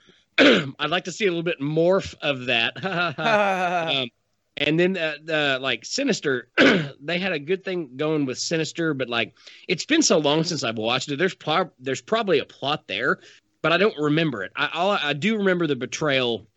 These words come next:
Speaker 1: of Wolverine by Morph and how the Morph Wolverine. I really liked that. I'd like to see,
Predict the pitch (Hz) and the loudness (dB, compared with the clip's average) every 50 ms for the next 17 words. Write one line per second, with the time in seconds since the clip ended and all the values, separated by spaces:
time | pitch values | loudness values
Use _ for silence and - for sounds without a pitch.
0 | _ _ _ _ _ - 123 123 120 117 113 104 95 120 127 143 139 117 123 120 | _ _ _ _ _ -2 0 2 2 0 -2 -4 -6 -2 0 0 0 0 0 2
1 | 123 120 117 110 107 98 101 95 - - - _ _ - - _ _ - 113 120 | 2 2 2 2 0 0 -2 -6 -8 -14 -20 _ _ -20 -20 _ _ -4 -2 -2
2 | 127 135 135 127 117 113 107 98 95 _ _ _ _ _ _ _ - - 135 127 | 0 0 0 -2 0 -2 -2 -4 -8 _ _ _ _ _ _ _ -6 -4 -2 0
3 | 127 127 127 123 117 120 - 127 120 117 107 117 98 80 80 - - 135 185 208 | 2 2 2 0 -2 -4 -6 -6 -4 -4 -4 -6 -6 -6 -8 -6 -2 0 2 2
4 | 214 214 220 196 165 139 123 117 113 135 135 - 143 170 175 185 185 - - 143 | 4 2 2 2 2 0 0 0 -2 -4 -4 -4 -4 -2 -2 -2 -2 -4 -2 -4
5 | 147 143 147 147 143 143 139 120 - - 139 127 120 113 | -2 -2 -2 -4 -4 -4 -6 -6 -4 -2 -2 -2 -2 -2